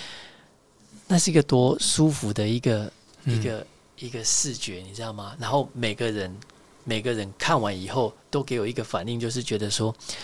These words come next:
Speaker 1: 这是他第一次看电影，这是这个孩子第一次坐在这里面看那么长的电影。电影看完之后回去，他们还会讨论电影的故事，还会讨论电影里面的情节跟生命的问-，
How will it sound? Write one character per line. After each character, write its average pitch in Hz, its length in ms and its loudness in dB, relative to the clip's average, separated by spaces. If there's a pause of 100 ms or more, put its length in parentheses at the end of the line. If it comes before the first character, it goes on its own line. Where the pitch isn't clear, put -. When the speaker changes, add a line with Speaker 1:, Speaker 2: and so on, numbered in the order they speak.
(420)
Speaker 1:
这 - 140 4
是 127 180 4
他 120 160 4
第 113 260 2
一 110 60 4
次 110 400 2 (640)
看 107 240 -2
电 104 220 0
影， 87 120 -8 (400)
这 127 140 2
是 117 300 2
这 - 160 0
个 117 80 0
孩 107 200 0
子 104 180 -4
第 110 220 0
一 117 60 -2
次 113 340 2 (680)
坐 117 240 4
在 117 160 4
这 120 180 0
里 98 140 -2
面 107 160 -4
看 - 200 -2
那 113 80 -2
么 107 140 -4
长 95 180 -2
的 92 120 -12
电 110 180 -4
影。 - 100 -12 (460)
电 165 100 6
影 113 80 2
看 127 200 4
完 101 100 4
之 104 100 4
后 123 80 8
回 104 240 0
去， 120 220 0
他 - 160 -4
们 120 100 -4
还 - 300 0
会 135 160 6
讨 104 160 -4
论 117 200 -4
电 117 140 -2
影 95 160 -8
的 92 200 -14
故 107 180 -4
事， - 240 0 (320)
还 135 140 2
会 139 100 4
讨 110 240 -2
论 113 220 0
电 123 160 2
影 101 80 -2
里 90 80 -4
面 107 180 -4
的 101 100 -4
情 92 280 0
节 90 260 -4
跟 113 160 -2
生 113 220 2
命 117 180 -2
的 101 140 0
问-， 117 200 0